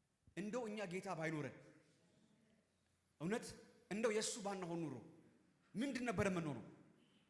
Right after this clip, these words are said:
ኧረ ኢየሱስ ብቻውን ጌታ ነው። ሃሌሉያ፣ ሃሌሉያ።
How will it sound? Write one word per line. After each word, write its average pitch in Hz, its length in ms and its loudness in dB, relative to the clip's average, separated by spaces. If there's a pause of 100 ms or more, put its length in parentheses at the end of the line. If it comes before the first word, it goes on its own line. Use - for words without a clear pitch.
(520)
ኧረ 156 160 2
ኢየሱስ 160 320 2
ብቻውን 127 300 0
ጌታ 117 240 -2
ነው። 98 160 -10 (520)
ሃሌሉያ፣ 147 580 2 (760)
ሃሌሉያ። 151 520 2